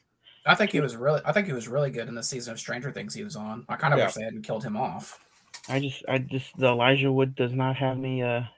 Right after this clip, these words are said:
Speaker 3: involved.
Speaker 1: Look.
Speaker 2: Yeah, I mean, everything that, I'm not gonna say everything, but what I've seen of Sean Astin, he's, he's able to be diverse.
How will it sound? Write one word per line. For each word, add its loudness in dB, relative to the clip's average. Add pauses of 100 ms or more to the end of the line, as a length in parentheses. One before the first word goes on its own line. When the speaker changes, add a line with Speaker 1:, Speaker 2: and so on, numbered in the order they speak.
(140)
Speaker 3:
involved. 4
Speaker 1:
Look. -14 (260)
Speaker 2:
Yeah, 2
I 0
mean, 2
everything 2
that, 2 (1300)
I'm 4
not 10
gonna 6
say 2
everything, 6
but 6 (880)
what 12
I've 6
seen 4
of 2
Sean 2
Astin, -4
he's, -6
he's -4
able 8
to 4
be 4
diverse. 4